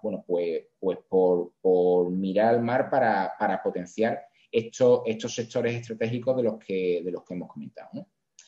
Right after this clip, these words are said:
Eh, a nivel europeo existe una apuesta, una apuesta clara y decidida por, eh,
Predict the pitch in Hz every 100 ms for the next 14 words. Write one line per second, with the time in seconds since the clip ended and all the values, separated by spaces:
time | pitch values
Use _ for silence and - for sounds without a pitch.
0 | - - - - _ - 131 127 120 123
1 | 123 139 170 180 175 180 180 196 185 151
2 | - 147 139 143 - 143 135 135 135 131
3 | 135 131 127 - 135 127 127 - 131 135
4 | 147 - 139 123 110 104 101 - 104 101
5 | 95 95 92 92 90